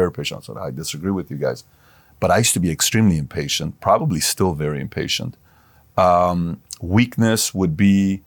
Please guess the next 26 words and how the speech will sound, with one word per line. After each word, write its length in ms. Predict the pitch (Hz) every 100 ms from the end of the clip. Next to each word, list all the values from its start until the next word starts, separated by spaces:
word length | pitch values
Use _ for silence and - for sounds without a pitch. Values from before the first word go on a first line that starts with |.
| _ _ _ _ _ -
uh, 400 | 87 85 80 78
uh, 580 | - 95 82 80 76 80 - -
uh, 200 | 87 73 -
uh, 320 | - 82 78 73 - - - -
uh, 200 | 95 78 -
if 120 | 101
something 480 | - 113 107 113 101
doesn't 460 | 90 101 98 87 -
go 160 | 98
right, 600 | 85 82 87 95 101 - - _ _ _ _
um, 580 | 87 80 78 78 76 78 _ _ _ - -
and 120 | 98
you 80 | 92
do 240 | 104 107
it 100 | 98
second, 520 | - 117 95 98 87
third, 240 | 95 92 -
fourth 300 | - 92 -
time, 480 | 92 87 98 104 107
it's 180 | - -
like, 180 | 85 80
come 220 | - 95
on. 180 | 73 - -
I 80 | 85
mean, 180 | 87 85
listen, 420 | 98 - 65